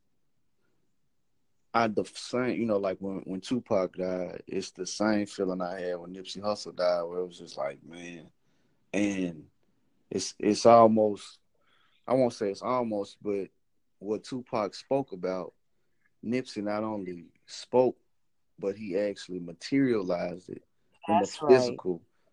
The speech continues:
Speaker 1: And it's like,
Speaker 2: That's right.
Speaker 1: so, you know, I know it's a lot of, it's a lot of battles, it's a lot of words, like, "He not Jesus," and this, that, and the third. And I,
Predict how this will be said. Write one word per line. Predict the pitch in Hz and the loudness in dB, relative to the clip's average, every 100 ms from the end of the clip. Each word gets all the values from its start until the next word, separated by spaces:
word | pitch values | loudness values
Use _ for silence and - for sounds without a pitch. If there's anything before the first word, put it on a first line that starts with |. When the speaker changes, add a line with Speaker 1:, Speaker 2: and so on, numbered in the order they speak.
| - | -4
Speaker 1:
And | 104 | 0
it's | 107 - | 0 2
like, | 98 95 | 2 4
Speaker 2:
That's | 120 196 - | 8 6 6
right. | - _ _ _ _ - | -14 _ _ _ _ -16
Speaker 1:
so, | - 113 101 98 92 - _ - | 4 6 6 4 -8 -12 _ -10
you | 120 | -4
know, | 117 104 | -2 0
I | 135 | 0
know | 131 120 | 0 0
it's | 123 - | -2 -4
a | |
lot | 101 95 87 | -6 -6 -6
of, | 87 _ _ - | -10 _ _ -16
it's | 107 113 | -8 -4
a | |
lot | 101 90 | -4 -4
of | 87 80 | -6 -6
battles, | 104 104 98 95 101 | -2 0 0 -2 -6
it's | 107 98 | -12 -10
a | |
lot | 95 87 | -6 -6
of | 82 | -8
words, | 85 107 101 98 - | -4 -2 -2 -4 -6
like, | 87 85 _ _ _ _ _ _ _ _ | -8 -8 _ _ _ _ _ _ _ _
"He | - 113 | -6 -4
not | 104 101 90 | -2 -4 -6
Jesus," | - 117 117 107 110 104 | -6 -4 -2 -4 -8 -8
and | 90 90 | -4 -2
this, | 98 | -2
that, | - 95 | 2 2
and | |
the | 90 | 2
third. | - 107 104 95 | 0 2 2 2
And | 110 | 2
I, | 139 | 2